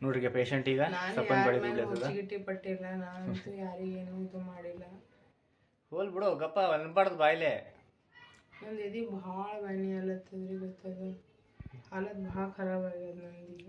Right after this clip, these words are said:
Speaker 1: ನೆಕ್ಸ್ಟ್ ಮಂತ್ ಊರಿಗೆ ಹೊಂಟೀವ್ರಿ. So, ಯಾರ್ಯಾರು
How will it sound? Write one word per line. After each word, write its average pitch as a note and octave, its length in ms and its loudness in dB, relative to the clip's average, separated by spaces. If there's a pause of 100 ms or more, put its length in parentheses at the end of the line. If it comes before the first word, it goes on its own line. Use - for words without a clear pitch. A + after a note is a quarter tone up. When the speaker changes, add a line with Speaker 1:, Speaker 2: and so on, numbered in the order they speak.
Speaker 1:
ನೆಕ್ಸ್ಟ್ C3+ 200 0
ಮಂತ್ D3+ 160 2
ಊರಿಗೆ C#3+ 260 6
ಹೊಂಟೀವ್ರಿ. C#3 340 4 (1600)
So, A#2 300 2
ಯಾರ್ಯಾರು B2 600 8